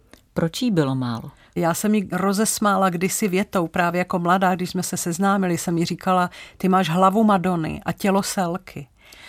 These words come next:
Speaker 2: Těch neobyčejných příležitostí pro tak výraznou tvář nebylo mnoho, ale když přišly, tak se jí zhostila mimořádně. A když si ji představíte po celý život v jednom účesu,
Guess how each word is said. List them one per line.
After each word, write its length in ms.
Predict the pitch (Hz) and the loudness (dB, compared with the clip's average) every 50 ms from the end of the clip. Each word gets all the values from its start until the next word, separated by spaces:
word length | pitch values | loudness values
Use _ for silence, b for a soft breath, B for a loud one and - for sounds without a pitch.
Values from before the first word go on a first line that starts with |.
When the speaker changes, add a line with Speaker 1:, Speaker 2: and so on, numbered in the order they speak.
| B B B _ | B B B _
Speaker 2:
Těch 240 | - 196 180 - - | -2 -2 0 2 2
neobyčejných 840 | 190 190 - - 226 208 214 202 - - 190 180 180 175 170 170 - | 2 2 4 2 2 2 2 0 0 -2 -2 0 0 0 -2 -4 -4
příležitostí 840 | - - - 180 185 190 196 196 196 190 - 165 - - - - 180 | -6 -4 -2 0 0 0 0 0 0 0 -2 -4 -4 -4 -4 -4 -4
pro 180 | 175 - 170 170 | -2 -2 -4 -2
tak 200 | - 185 185 170 | 0 -2 -2 0
výraznou 560 | 165 175 170 170 175 180 170 190 190 180 175 | 0 -2 0 0 0 0 0 0 -2 -2 -2
tvář 560 | - - 170 165 156 156 160 165 165 - B B B B B B B B | -4 -4 -2 -2 -2 -2 -4 -6 -8 -10 B B B B B B B B
nebylo 380 | 160 165 156 156 170 165 160 160 | -2 -2 -2 0 -2 -2 0 0
mnoho, 460 | 160 156 156 151 160 160 - - 165 | 0 -2 -2 -4 -4 -6 -4 0 2
ale 140 | 170 165 160 | 2 2 2
když 300 | 165 165 226 226 - - | 0 0 0 -2 -2 -4
přišly, 520 | - - - 202 - - - 151 143 139 b b b b b _ - | -4 -4 -4 -4 -4 -4 -6 -8 -12 -14 b b b b b _ -8
tak 160 | 160 151 - | -8 -6 -6
se 140 | - - 180 | -4 -4 -2
jí 120 | 175 175 | -2 -2
zhostila 540 | 156 156 160 165 - - - - 165 165 160 | -2 -2 -4 -4 -6 -6 -6 -4 -2 0 0
mimořádně. 760 | 160 156 151 147 147 156 156 160 - - - 143 - 165 160 - B B B B B B B - | 0 0 -2 -2 -4 -4 -6 -6 -6 -6 -8 -10 -12 -12 -12 -16 B B B B B B B -8
A 80 | 175 | -6
když 240 | 160 165 170 170 - | -4 -2 -2 -2 -2
si 280 | - - 208 196 - - | 0 2 2 2 2 0
ji 160 | - 170 175 | -2 -4 -4
představíte 960 | 165 - - 175 156 - - - - 254 269 226 185 175 - - - - 151 b b b b b b b - - | -4 -4 -6 -6 -4 -4 -4 0 2 2 2 2 0 -4 -8 -8 -8 -8 -8 b b b b b b b -6 -4
po 100 | - 185 | -2 -2
celý 400 | - - - 254 240 233 220 196 | 0 2 2 2 4 4 2 2
život 400 | 175 - 240 233 202 156 156 - | 2 2 2 2 2 0 -2 -2
v 100 | 165 160 | -2 0
jednom 400 | 175 180 175 185 202 202 202 202 - | 0 2 2 4 4 4 4 2 2
účesu, 680 | - 202 190 - - - 233 - - - - - | 0 -2 0 0 -2 -2 -4 -4 -6 -8 -10 -12